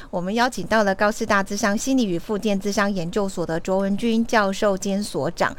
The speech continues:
那最后就是要请教一下卓老师，如果说听众朋友有类似这种家庭啊、婚姻啊，哈，这种相关的疑问啊、困扰的话，可以寻求哪一些社会资源协助呢？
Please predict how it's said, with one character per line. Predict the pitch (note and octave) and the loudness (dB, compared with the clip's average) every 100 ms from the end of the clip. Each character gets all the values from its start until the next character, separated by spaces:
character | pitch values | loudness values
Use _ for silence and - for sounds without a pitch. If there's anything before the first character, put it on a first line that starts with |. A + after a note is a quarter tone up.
| - - | -8 -6
那 | C#4+ | -2
最 | D4+ E4 | 0 2
后 | D4 | 2
就 | C#4+ | 0
是 | C#4+ | 0
要 | B3+ | 0
请 | F#3+ | 0
教 | E3+ G#3+ | -2 0
一 | |
下 | G#3+ G#3 | 2 0
卓 | F#3+ F#3 | 0 0
老 | F#3 | 0
师， | - - G3 | -2 -4 -4
如 | G#3 | 0
果 | A3+ | 0
说 | F#3 A3+ G#3 | 2 2 2
听 | G#3+ B3 | 4 2
众 | B3+ | 2
朋 | A#3 | 2
友 | G#3+ F#3+ | 2 0
有 | D#3+ | 0
类 | G#3 | -2
似 | G3 G#3 | -2 -4
这 | G#3+ | -2
种 | F#3+ E3 | -2 -2
家 | - G3 | -2 -2
庭 | - - E3 F3+ | -2 -6 -6 -4
啊、 | F#3 F#3+ | -4 -2
婚 | A3 G#3+ | -2 -2
姻 | G3+ G3 G3+ | -2 -4 -2
啊， | F#3+ | -4
哈， | F#3+ A#3+ | -2 -2
这 | G3+ | -2
种 | F3+ | -2
相 | E3+ B3 C4 | 0 2 4
关 | C#4+ | 2
的 | C4 | 2
疑 | A3+ F3+ F3+ | 0 -2 -6
问 | G#3+ B3 G3+ | 2 2 2
啊、 | F#3 F3+ | 0 -4
困 | - D4 G3+ | -2 0 0
扰 | E3 | -2
的 | C3+ E3 | -6 -8
话， | - B3+ - - - | 0 0 -2 -12 -8
可 | - | 0
以 | E4+ | 2
寻 | C4+ A#3+ | 4 4
求 | A#3+ A3 | 6 4
哪 | F3+ | 2
一 | F3+ | 0
些 | F#3+ | 2
社 | A3+ - G#3+ | 2 4 4
会 | G#3 | 2
资 | G3 G3+ | 2 -2
源 | F#3+ | -2
协 | D#3+ - D3 | -2 -4 -6
助 | - G3+ E3+ | -4 -4 -4
呢？ | - A1 B3+ | -6 -8 -8